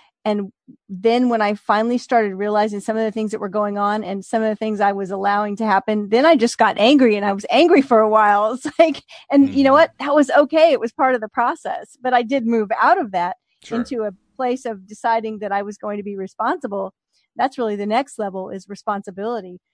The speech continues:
Speaker 1: Uh,
Speaker 2: Mm-hmm.
Speaker 1: be responsible for my own thoughts and my own feelings.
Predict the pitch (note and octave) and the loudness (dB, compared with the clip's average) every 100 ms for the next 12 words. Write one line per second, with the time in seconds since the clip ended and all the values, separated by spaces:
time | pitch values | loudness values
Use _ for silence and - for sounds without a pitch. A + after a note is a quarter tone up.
0 | - F2+ E2+ - - A3+ A3 G3+ - B3 | -20 -18 -14 -14 -14 -14 -14 -16 -6 -4
1 | C4 C4+ A3+ G#3+ A#3 A3 A3+ B3 D4+ C#4+ | -2 -4 -6 -6 -6 -4 -2 0 2 2
2 | B3+ - _ _ - C4 A3+ - A#3 A3 | 0 -6 _ _ 0 2 2 -2 -10 -8
3 | A3+ A#3 G#3+ D4 E4 C#4 F#3 F#3+ - | -8 -8 -10 -6 -4 -4 -6 -12 -20